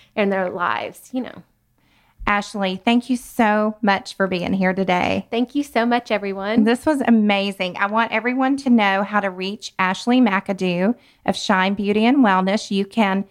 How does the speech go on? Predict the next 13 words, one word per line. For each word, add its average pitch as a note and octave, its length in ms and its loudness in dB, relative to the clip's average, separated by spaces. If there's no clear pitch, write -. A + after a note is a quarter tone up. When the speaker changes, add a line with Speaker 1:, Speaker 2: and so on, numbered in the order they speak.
Speaker 2:
look G#3+ 460 0
at C#4 280 -2
her G#3 540 0
website, F#3+ 760 0
shine G3 440 0
beauty G3+ 420 -2
and G3+ 160 0
wellness F#3 440 0
dot F#3 280 -4
com, G3 260 0
and G3 80 0
that F3+ 220 -2
is F#3+ 260 -2